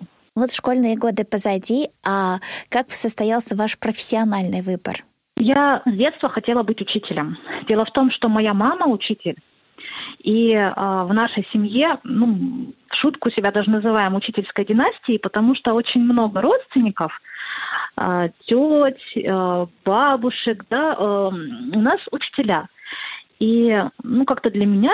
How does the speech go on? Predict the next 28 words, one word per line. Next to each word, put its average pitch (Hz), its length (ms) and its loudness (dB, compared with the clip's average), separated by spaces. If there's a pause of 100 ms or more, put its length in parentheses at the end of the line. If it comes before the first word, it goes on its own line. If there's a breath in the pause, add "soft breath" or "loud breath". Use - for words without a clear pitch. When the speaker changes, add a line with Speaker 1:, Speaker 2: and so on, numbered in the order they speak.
(100)
Speaker 2:
с - 60 -10
детства 180 640 0 (680 loud breath)
выбор 233 500 0
профессии 233 520 0
был 233 220 0
определен, 226 420 0
я 320 160 2
хотела 247 320 0
стать 233 240 -4
учителем. - 460 -8 (180)
Конечно, 302 400 2
разные, 185 760 2
э, - 480 -8
мысли 214 580 0
были, 339 420 4
каким 247 280 0
учителем 240 400 0
я 208 80 2
хочу 214 280 -2
стать. 190 280 -2 (840)
Но, 254 500 4
а, 208 340 0
мне 240 240 2
повезло, 254 420 -2 (120)
у 233 60 -2
нас 247 200 2
в - 120 -12
школе, 285 480 -2